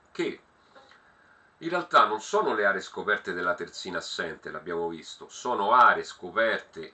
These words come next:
in, mm, di preminenza rispetto a tutte le altre aree. Quando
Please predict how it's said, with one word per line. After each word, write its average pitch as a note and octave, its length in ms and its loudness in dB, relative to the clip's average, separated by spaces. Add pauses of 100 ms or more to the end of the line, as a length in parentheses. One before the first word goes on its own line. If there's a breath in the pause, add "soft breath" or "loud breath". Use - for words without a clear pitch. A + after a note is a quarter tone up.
in, E2+ 500 -10 (100)
mm, E2+ 280 -18 (280)
di C3+ 160 -16
preminenza C#3+ 920 0
rispetto D#3+ 480 -6
a D#3 40 -4
tutte C3 300 -10
le G#2+ 80 -4
altre G2 280 0
aree. C#2+ 300 -6
Quando D3 800 6